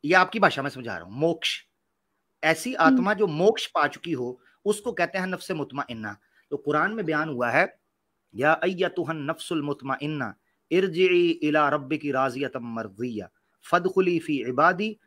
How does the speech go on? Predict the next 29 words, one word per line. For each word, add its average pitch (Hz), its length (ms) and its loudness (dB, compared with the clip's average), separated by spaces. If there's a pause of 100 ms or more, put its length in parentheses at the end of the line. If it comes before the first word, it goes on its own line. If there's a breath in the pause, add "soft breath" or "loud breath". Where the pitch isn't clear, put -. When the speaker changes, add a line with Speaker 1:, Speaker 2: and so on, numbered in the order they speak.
(140)
Speaker 1:
wadkhuli 156 460 2
jannati।" 110 540 -6 (320)
Quran 131 260 4
में 147 140 -2
बयान 123 220 0
हुआ 117 200 -2
है 139 400 0 (380)
कि - 60 -2
"ए 170 460 2
नफ्स 151 320 -4
मुतमइन्ना", 127 840 -4 (340)
ए 170 220 4
वो 175 300 -2
आत्मा, 151 500 2 (140)
आपकी 151 240 0
भाषा 131 240 -2
में 120 100 -6
कह 101 140 -6
रहा 92 60 -8
हूं, 147 280 2
ए - 20 4
वो 175 320 -2
आत्मा 156 540 2 (320)
जो 135 240 2
मोक्ष 147 460 2
पा 185 260 6
चुकी 151 300 -4
है, 87 240 -14 (680)
न-, 123 580 -12